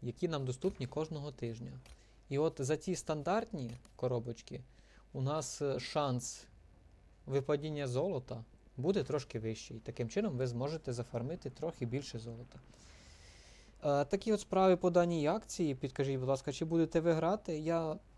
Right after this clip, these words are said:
по силі можливості, в принципі, буду грати, однак на даний період часу перед роботою в мене немає стільки часу.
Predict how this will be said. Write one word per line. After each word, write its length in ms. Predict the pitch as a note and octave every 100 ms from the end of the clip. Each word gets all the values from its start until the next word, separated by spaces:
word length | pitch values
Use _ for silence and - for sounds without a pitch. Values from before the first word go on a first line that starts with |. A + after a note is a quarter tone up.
| - - -
по 120 | F3+
силі 400 | - - F#3 F3
можливості, 680 | E3+ E3+ E3 F3 E3+ E3 -
в 20 |
принципі, 520 | E3 F3+ F3 - E3+ F3
буду 320 | E3+ B3 G3+
грати, 380 | D3+ B2+ B2+ B2+
однак 380 | C3+ C3+ B2+
на 60 | C3+
даний 240 | C3+ C3
період 320 | C3 C#3 C3+ C3
часу 280 | C3+ B2+
перед 260 | B2+ C3+ C3
роботою 420 | C#3 C3+ C3 C3
в 40 | C3
мене 180 | C3
немає 560 | C3+ C#3 C3 A#2 A#2 A#2
стільки 340 | - B2+ B2
часу. 420 | B2 B2 - B3+